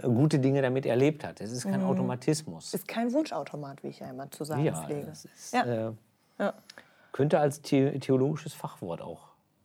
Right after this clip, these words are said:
Speaker 1: gelten.
Speaker 2: Ich, äh, zweitausendzweiundzwanzig, theologisches Fachwort, Wunschautomat. Gott ist kein Wunschautomat.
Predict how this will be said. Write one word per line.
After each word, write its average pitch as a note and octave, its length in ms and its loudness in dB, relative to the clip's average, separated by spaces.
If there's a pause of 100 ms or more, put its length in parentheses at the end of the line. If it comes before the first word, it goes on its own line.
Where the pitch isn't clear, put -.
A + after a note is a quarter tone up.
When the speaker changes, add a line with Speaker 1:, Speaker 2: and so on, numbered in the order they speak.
(300)
Speaker 1:
gelten. F2 400 -6 (100)
Speaker 2:
Ich, D#3+ 220 -4
äh, D#3+ 340 -2
zweitausendzweiundzwanzig, F#3 1120 0 (300)
theologisches F3+ 540 2
Fachwort, G#3 480 0 (680)
Wunschautomat. D3+ 680 -4
Gott G3+ 240 4
ist - 280 -2
kein E3+ 300 -4
Wunschautomat. D3 720 -10